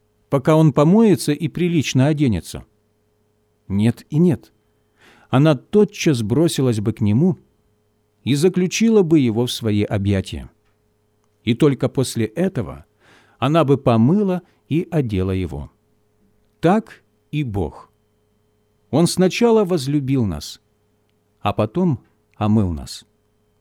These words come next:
Кто-то может сказать: "Если Бог любит меня, почему Он не сделает меня хорошим?"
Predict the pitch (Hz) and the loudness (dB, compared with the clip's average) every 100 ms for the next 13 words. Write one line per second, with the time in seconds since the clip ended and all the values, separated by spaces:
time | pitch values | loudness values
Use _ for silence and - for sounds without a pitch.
0 | _ _ _ _ _ _ _ _ _ _ | _ _ _ _ _ _ _ _ _ _
1 | _ _ _ _ _ _ _ _ _ _ | _ _ _ _ _ _ _ _ _ _
2 | _ _ - - 233 202 190 180 180 - | _ _ -4 0 2 4 2 2 -2 -4
3 | 160 127 101 - - _ _ _ _ _ | -4 -4 -6 -8 -20 _ _ _ _ _
4 | _ _ _ _ 120 202 214 214 175 220 | _ _ _ _ -4 -2 0 0 0 -2
5 | 190 190 180 180 175 170 98 71 _ _ | 0 -2 -2 -2 -2 -2 -4 -8 _ _
6 | _ _ _ _ _ _ - - 175 - | _ _ _ _ _ _ -20 -2 0 4
7 | 226 240 208 196 190 180 127 120 202 220 | 6 6 6 4 6 4 2 2 4 4
8 | 214 170 139 131 160 202 185 - 71 | 2 0 -2 -2 -2 -2 -2 -4 -12